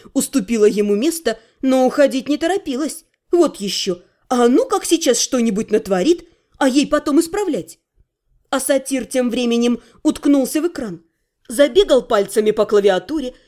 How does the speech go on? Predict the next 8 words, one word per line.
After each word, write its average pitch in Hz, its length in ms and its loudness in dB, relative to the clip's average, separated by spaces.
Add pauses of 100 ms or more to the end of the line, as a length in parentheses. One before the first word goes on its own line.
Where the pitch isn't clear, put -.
(120)
переключая 254 760 0
окна 233 400 0
бухгалтерской 240 640 -2
программы. 226 580 -4 (400)
Что-то 480 340 -2
пересчитывал 233 680 0
на 208 140 0
калькуляторе, 214 720 -2